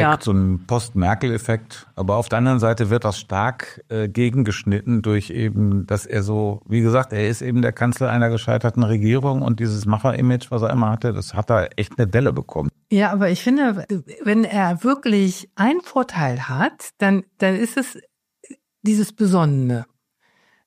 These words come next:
Speaker 3: Also der ist ja wirklich das Gegenteil eines Hektikers und das ist in weltpolitisch unruhigen Zeiten gut. Also das glaube ich schon, dass, äh, da die Chancen eher einen Tacken größer sind als die Gefahren.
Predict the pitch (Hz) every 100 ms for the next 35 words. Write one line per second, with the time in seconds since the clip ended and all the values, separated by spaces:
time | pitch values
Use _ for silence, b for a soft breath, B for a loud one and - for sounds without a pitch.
0 | _ - 180 185 175 185 196 196 208 190
1 | 185 160 196 247 226 190 190 196 - 180
2 | - 151 - 156 262 330 - 175 170 202
3 | 220 214 190 170 185 208 220 196 185 185
4 | 202 226 240 - 190 208 196 - 175 175
5 | 202 180 151 135 - _ B B B B
6 | B 202 175 185 202 - 247 262 - 262
7 | 208 180 175 - - 202 190 196 196 208
8 | - - 269 - - 262 269 254 202 233
9 | 233 226 - _ _ _ - 220 220 208
10 | 208 220 214 202 196 196 - - 190 175
11 | 196 151 143 156